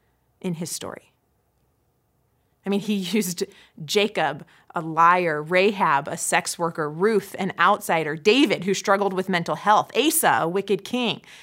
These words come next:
and on and on and on. Like, we could unpack each person in this genealogy.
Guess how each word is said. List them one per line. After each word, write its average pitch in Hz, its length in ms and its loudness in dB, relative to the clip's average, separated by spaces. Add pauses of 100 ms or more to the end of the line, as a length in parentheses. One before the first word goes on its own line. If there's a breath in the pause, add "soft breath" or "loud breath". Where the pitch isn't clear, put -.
(100)
and 196 180 0
on 277 380 8
and 202 240 0
on 240 360 6
and 196 160 0
on. 220 200 6
Like, 190 140 2
we 269 120 -2
could 339 120 2
unpack 240 380 0
each 285 280 -4
person 294 500 0 (320 loud breath)
in 220 160 0
this 214 180 0
genealogy. 190 800 -2